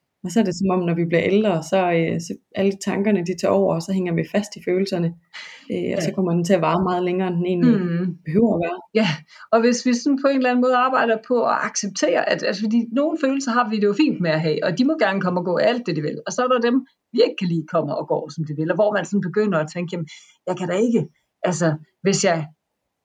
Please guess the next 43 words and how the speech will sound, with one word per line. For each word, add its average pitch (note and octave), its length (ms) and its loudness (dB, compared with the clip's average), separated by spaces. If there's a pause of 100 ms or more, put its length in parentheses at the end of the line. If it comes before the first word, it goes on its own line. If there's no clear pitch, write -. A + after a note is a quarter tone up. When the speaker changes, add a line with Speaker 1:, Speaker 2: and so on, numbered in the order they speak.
(160)
Speaker 2:
er G#3 100 0
så G#3 160 0
ulykkelig F#3 500 0
over, E3+ 240 2
at E3 300 -6
jeg D#3+ 120 -4
har D#3+ 100 -2
mistet E3 360 -4
den E3 120 0
og D#3 120 -2
den, E3+ 180 -2
så F3+ 140 -4
kan F3 80 -2
det, F3 240 -4
ja, - 180 0
hvad G#3 120 4
er F3+ 160 0
jeg G#3 80 -2
for F#3 80 -2
et D#3+ 60 -4
menneske, E3 380 -2
som E3 180 -6
så E3+ 140 -6
kan F3 200 -12
grine, E3+ 260 -4
eller D#3+ 140 -4
synes, E3 240 -12 (220)
jeg F3 100 -4
havde E3 140 -2
en F3 80 -4
god E3+ 240 -4
eftermiddag?" E3 400 -4
Speaker 1:
Ja. F3+ 120 -2 (280)
Speaker 2:
Vi G3 140 -2
kan A3 120 2
ikke A#3+ 200 2
rigtig A3 180 0
Speaker 1:
Ja. G3+ 80 4
Speaker 2:
acceptere, A3+ 540 0
at D3+ 120 -2
vi D#3 60 -4 (140)
har C4 200 -6
alle D#3 120 -12